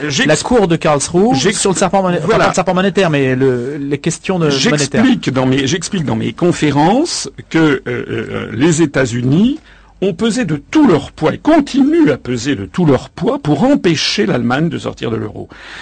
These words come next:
Speaker 2: C'est pas moi qui ai inventé que Timothy
Speaker 1: Les
Speaker 2: Geithner,
Speaker 1: pistolets sur la te-, sur
Speaker 2: voilà,
Speaker 1: la tempe.
Speaker 2: que Timothy Geithner, le secrétaire aux finances américain, s'était invité à une réunion des ministres des finances de l'Eurogroupe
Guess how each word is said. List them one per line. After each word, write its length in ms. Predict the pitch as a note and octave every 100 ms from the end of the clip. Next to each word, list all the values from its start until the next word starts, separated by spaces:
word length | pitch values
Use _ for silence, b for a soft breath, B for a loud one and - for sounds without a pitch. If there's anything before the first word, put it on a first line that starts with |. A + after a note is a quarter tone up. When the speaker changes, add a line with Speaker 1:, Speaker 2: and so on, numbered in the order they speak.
| B
Speaker 2:
C'est 140 | - -
pas 120 | C#3+
moi 160 | E3
qui 100 | -
ai 100 | -
inventé 340 | A2+ A2 B2 C4
que 100 | D#3+
Timothy 420 | - D3+ C3+ B2
Speaker 1:
Les 140 | B2+
Speaker 2:
Geithner, 200 | C3+ E3+
Speaker 1:
pistolets 260 | C#3+ C3+ G3+
sur 140 | F3
la 120 | C#3 B2+
te-, 120 | A#2 G#2
sur 80 | C#3+
Speaker 2:
voilà, 160 | D3+
Speaker 1:
la 60 | -
tempe. 80 | A2
Speaker 2:
que 40 |
Timothy 440 | C#3+ G3 F3 D#3 C#3
Geithner, 360 | D3 - C#3+
le 80 | A#2+
secrétaire 520 | - G3 G#3 D3 D3+
aux 60 | A#2
finances 500 | - C3+ C#3+ C3+ -
américain, 420 | G#2+ G#2+ C#3 C4+
s'était 340 | A3 - B2 A2+
invité 520 | G#2+ A2 - C3+ D4+ B B B C3+
à 100 | C3+
une 180 | B2
réunion 580 | A2+ A2+ A#2+ D3+ A#3 C#4 B B -
des 140 | A#2+ C3+
ministres 400 | D3 G3+ - C#3
des 100 | A#2
finances 440 | - C3+ G3 A3+
de 80 | C3
l'Eurogroupe 720 | A#2+ A#2 C3 C#3+ A#3+ D4 -